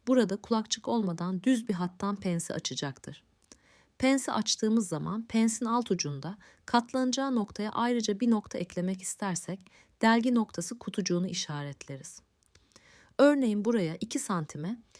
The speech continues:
yani pensin en alt noktasından iki santim içeriye ek nokta ekleyelim. Eksi iki yazıyoruz.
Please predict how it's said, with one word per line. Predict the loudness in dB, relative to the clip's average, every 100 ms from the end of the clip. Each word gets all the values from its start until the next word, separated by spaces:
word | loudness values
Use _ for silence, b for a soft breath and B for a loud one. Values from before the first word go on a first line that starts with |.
| b 2
yani | 2 4 0
pensin | 2 0 0 -2 -2
en | -2
alt | 0 -4 -2
noktasından | -2 -2 -8 -4 -4 -4
iki | -4 -6
santim | -4 -4 -2 -4
içeriye | -4 -2 -2 -2 -6 -12 b b b
ek | 2 2 2
nokta | -2 -2 -4
ekleyelim. | -4 -6 -8 -8 -4
Eksi | -2 -2 -4
iki | -6 -2 0
yazıyoruz. | 0 -2 -6 -8 -12